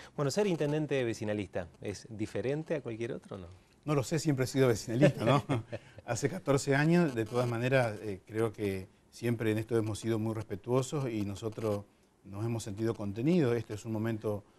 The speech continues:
Speaker 2: muy bueno donde por ahí planteamos cuestiones a veces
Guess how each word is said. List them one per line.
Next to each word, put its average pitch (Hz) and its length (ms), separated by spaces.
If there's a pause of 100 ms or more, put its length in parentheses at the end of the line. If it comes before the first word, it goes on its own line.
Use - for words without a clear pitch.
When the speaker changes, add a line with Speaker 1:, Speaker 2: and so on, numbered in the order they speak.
(200)
Speaker 2:
muy 123 140
bueno 185 240
donde 127 240
por 110 180
ahí 123 100
planteamos 123 480
cuestiones 123 600
a 104 80
veces 127 360